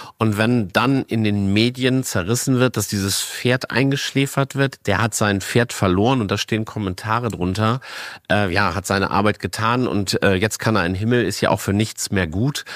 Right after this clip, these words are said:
Und ich kenne sehr, sehr viele gute Ställe und wir sehen's ja auch immer, wenn dann irgendwann mit über dreißig ein Olympiapferd eingeht, die ganzen Top-Reiter, die hegen und pflegen ihre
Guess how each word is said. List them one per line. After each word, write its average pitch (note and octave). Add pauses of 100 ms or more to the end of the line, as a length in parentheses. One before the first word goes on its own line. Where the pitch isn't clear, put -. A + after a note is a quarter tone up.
(320)
Und G2
ich G2
kenne B2 (300)
sehr, G#2+
sehr A2
viele C3 (300)
gute A#2+
Ställe B2+
und G2+
wir G2+
sehen's A2
ja A2
auch -
immer, G2
wenn G#2+
dann G2+
irgendwann A#2
mit G2+
über C3+
dreißig A2
ein G#2
Olympiapferd G#2+
eingeht, A2+
die F#2+
ganzen A2+
Top-Reiter, G#2+
die F#2+
hegen B2
und F2+
pflegen B2+
ihre G2+